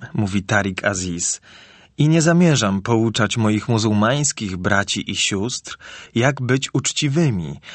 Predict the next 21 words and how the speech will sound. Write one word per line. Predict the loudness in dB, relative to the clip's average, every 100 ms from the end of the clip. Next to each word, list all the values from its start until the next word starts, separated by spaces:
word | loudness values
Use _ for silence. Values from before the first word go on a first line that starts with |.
| -2
ale | 2
jeśli | 2 0 0
ludzie | 0 2 2
zostają | 0 -2 0 0 0
gangsterami, | 0 0 -4 -2 0 0 0 -4 -6 -8 -18 -20 -20 -20 -20 _ -16 -8 -2
moim | 2 4 4 2
zdaniem | 2 4 4 2 0
oznacza | -2 0 0 0 -2
to, | 0
że | 2 2
nie | 2
są | 0 0
podporządkowani | -2 -2 0 2 2 0 0 0 0
Bogu. | 0 0 0 -6 -12 _ _ _ _ _ 0
Pani | 2 2
burmistrz, | 0 -8 -10 -10 -8 -8 -8 _ -20 _
pani | 0 2 0
odpowiedź?” | -4 -6 -8 -4 -6 -6 -14 _ _ _ _ _ _ _
„Jeśli | 0 0 0
Tariq | 2 2 2 2
Aziz | 2 2 0 -2 -4 -8